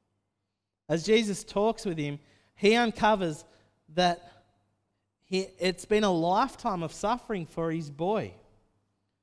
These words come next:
and also for the whole boy's family. Just listen to the conversation that he and the father had, Jesus and the father has in verse twenty-two and twenty-three. "From childhood," he answered, "it has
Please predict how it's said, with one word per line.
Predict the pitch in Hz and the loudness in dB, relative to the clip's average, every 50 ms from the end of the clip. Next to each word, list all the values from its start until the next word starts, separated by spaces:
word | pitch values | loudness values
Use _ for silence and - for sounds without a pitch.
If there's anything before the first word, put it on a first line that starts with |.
| _ _ _ _ _ _ _ _ _ | _ _ _ _ _ _ _ _ _
and | - 170 185 | -4 -2 0
also | 190 202 196 190 - 226 208 190 | 0 0 0 0 0 -2 -2 -2
for | - - 185 | -2 -4 -6
the | 175 156 | -6 -6
whole | - - - 175 185 190 196 196 190 185 - 135 - | -6 -4 -2 -2 0 0 -2 -2 -4 -8 -12 -16 -10
boy's | - 156 156 156 151 147 - - - | -6 -4 -2 -2 -2 -4 -6 -10 -12
family. | - 156 156 156 156 156 117 101 95 92 _ _ _ _ _ _ _ _ _ _ _ _ _ _ _ | -10 -8 -6 -6 -6 -8 -10 -12 -16 -20 _ _ _ _ _ _ _ _ _ _ _ _ _ _ _
Just | 247 247 - 262 | -8 -6 -2 -2
listen | 247 214 247 247 | -2 0 0 0
to | 226 214 | 2 2
the | 202 185 | 0 0
conversation | - 214 208 196 185 170 - 185 180 180 170 - 180 156 | 0 0 0 0 0 -2 0 0 0 0 0 -2 -4 -6
that | 147 147 131 131 | -6 -6 -6 -4
he | 165 165 | -4 -2
and | 165 165 | -2 -2
the | 156 147 | -4 -6
father | - - 147 151 151 147 147 143 | -4 -2 -2 0 0 0 0 -2
had, | 143 147 143 139 135 - - _ _ _ _ _ _ _ _ _ _ _ - | 0 -2 -2 -2 -4 -6 -14 _ _ _ _ _ _ _ _ _ _ _ -4
Jesus | 156 160 160 156 156 147 | -2 -2 -2 -2 -4 -6
and | 151 147 143 | -6 -6 -6
the | 135 | -6
father | - - 147 143 143 143 143 | -4 0 0 2 2 2 0
has | 143 135 139 135 139 | 0 -2 -2 -2 -4
in | 135 139 139 | -8 -8 -6
verse | 143 139 135 - | -6 -8 -8 -8
twenty-two | - - 151 143 143 135 135 - 143 135 | -8 -8 -6 -6 -6 -6 -8 -8 -8 -8
and | 135 131 | -8 -8
twenty-three. | - - 139 127 127 123 - - - 123 113 104 90 - _ _ _ _ _ _ _ _ _ _ _ _ _ _ _ _ _ _ _ _ _ _ _ _ _ _ _ _ _ _ _ _ _ _ _ _ _ _ | -8 -10 -8 -8 -8 -10 -12 -14 -16 -16 -16 -16 -16 -20 _ _ _ _ _ _ _ _ _ _ _ _ _ _ _ _ _ _ _ _ _ _ _ _ _ _ _ _ _ _ _ _ _ _ _ _ _ _
"From | - 170 156 | -10 -10 -10
childhood," | - - 180 190 214 233 226 185 170 165 147 | -6 -4 0 2 4 4 4 2 0 -4 -4
he | 127 127 | -4 -6
answered, | 127 127 135 147 - 180 175 170 | -6 -6 -6 -6 -6 -6 -6 -4
"it | 170 185 190 | -4 -2 0
has | 190 185 175 | 0 0 -2